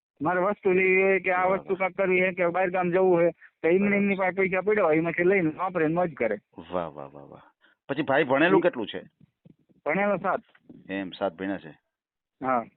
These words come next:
Speaker 2: બરાબર છે, બરાબર છે. સમજાઈ ગયું. પેલા જે આજે તમે પથ્થરનું કામ કરો છો તો પપ્પા એ રીતનું કરતા કે તમે જ આ વસ્તુ ચાલુ કર્યું? પપ્પા ખેતી કરતા?
Speaker 1: હા, પપ્પા ખેતી ની કે બધું અમારે શું, મારા પપ્પાની ચાર ભાઈ છે.
Speaker 2: સમજાઈ ગયું,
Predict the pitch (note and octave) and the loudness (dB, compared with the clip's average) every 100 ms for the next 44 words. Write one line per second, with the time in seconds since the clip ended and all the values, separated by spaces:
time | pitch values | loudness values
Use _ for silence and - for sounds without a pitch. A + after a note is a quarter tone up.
0 | _ _ D#2 E2 D2+ D2 C#2+ D2 D2+ D2 | _ _ -12 -10 -10 -12 -14 -14 -14 -14
1 | D2+ C#2 D2+ - D2 _ _ _ _ _ | -14 -14 -14 -14 -16 _ _ _ _ _
2 | _ _ - G2+ F2+ D2 D#2+ - _ C#3 | _ _ -6 -4 -6 -10 -18 -20 _ 0
3 | F3 F3+ F#3+ F#3 F#3 D3 D3+ E3+ D#3 C#3+ | 2 4 4 4 4 2 0 -2 -2 -2
4 | C#3 E3 E3+ E3+ E3+ F#3 F#3 D#3+ C3+ C#3+ | -2 -2 0 0 2 2 2 2 0 -2
5 | - B2 - D#3 D#3+ D#3+ E3 D3+ E3 D#3 | -2 -4 0 2 4 2 -2 -6 -6 -2
6 | D#3 F3+ F3 E3+ D#3+ C#3+ C3+ - C#3+ F3 | -2 0 0 2 2 4 2 -2 0 2
7 | E3 D#3 C#3+ C#3+ C#3 C3+ C3+ B2+ C3 A#2+ | 4 4 4 2 0 0 0 0 -2 0
8 | C3 C3 - C3+ B2 A#2 G#2 G#2 A#2 _ | 0 0 -2 -4 -4 -8 -6 -6 -8 _
9 | _ _ _ _ _ C#3 D#3+ E3 G#3 G#3 | _ _ _ _ _ -4 -2 0 0 0
10 | G#3 A3 A#3 G#3+ G3 G3 F#3 F3 G#3 A#3+ | -2 0 0 0 0 2 2 2 2 2
11 | A#3 B3 C4 A#3 G#3 A#3 B3 A#3 A3+ G#3+ | 2 0 0 0 0 0 0 -2 0 -2
12 | E3+ D3+ B2 C3+ C#4+ - _ - G#2+ E2+ | 0 0 0 -2 -4 -10 _ -6 -4 -6
13 | D2+ | -10